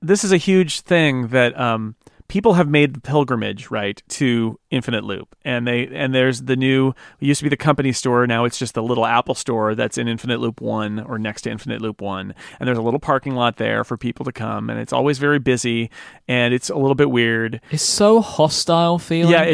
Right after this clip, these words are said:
Speaker 1: feels
Speaker 2: Infinite
Speaker 1: like you
Speaker 2: Loop.
Speaker 1: shouldn't be there,
Speaker 2: Yeah.
Speaker 1: right? <laughs> So they're gonna do a visitor center, essentially, where you're gonna be able to come,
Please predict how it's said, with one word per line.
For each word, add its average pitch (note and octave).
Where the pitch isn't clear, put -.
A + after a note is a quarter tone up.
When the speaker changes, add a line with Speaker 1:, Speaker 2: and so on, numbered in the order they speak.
Speaker 1:
feels -
Speaker 2:
Infinite E3
Speaker 1:
like G3
you E3
Speaker 2:
Loop. E3+
Speaker 1:
shouldn't E3
be E3
there, B2+
Speaker 2:
Yeah. B2
Speaker 1:
right? C3+
<laughs> A2
So -
they're G3+
gonna A3+
do A3+
a G3+
visitor G#3
center, A#2+
essentially, A2+
where B2+
you're C3
gonna C#3+
be C#3+
able C3+
to C#3
come, C#3